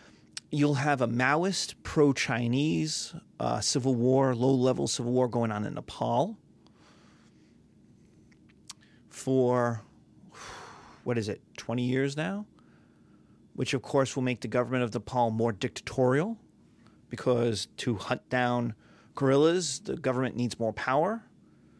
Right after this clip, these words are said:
to spy on its people, which, of course, makes people more angry with the government. Um, but Nepal has the Himalayas, and so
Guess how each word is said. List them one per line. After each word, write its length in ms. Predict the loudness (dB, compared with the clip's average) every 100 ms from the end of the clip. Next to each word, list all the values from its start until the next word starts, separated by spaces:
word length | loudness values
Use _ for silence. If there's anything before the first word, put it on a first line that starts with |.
| _ -20 -20 -20 -20 -16
to 120 | -8
spy 360 | -6 -2 0 2
on 80 | 0
its 120 | -4
people, 400 | -4 -4 -4 -8 -10 -20 -20 _ -20 -8
which, 180 | -4 -4
of 100 | -2
course, 240 | -2 0
makes 160 | -2 -4
people 360 | -2 -2 -2 -4 -6
more 180 | 0 2
angry 260 | 2 2 2
with 120 | 2
the 60 | 0
government. 400 | 0 -2 -8 -10 _ -20 _ -20 -20 -20 -20 -20 -20 _ -20 -20 -20 -20 -20 -20 -20 -4
Um, 560 | 0 2 2 0 -2 -8 -20 -20 -20 -20 -20 _ _ -20 -20 _ -2
but 140 | 2 2
Nepal 480 | 2 2 4 6 4
has 200 | 2 2
the 80 |
Himalayas, 600 | 0 2 2 2 0 -2
and 180 | -6 -6
so 460 | -2 0 0 -2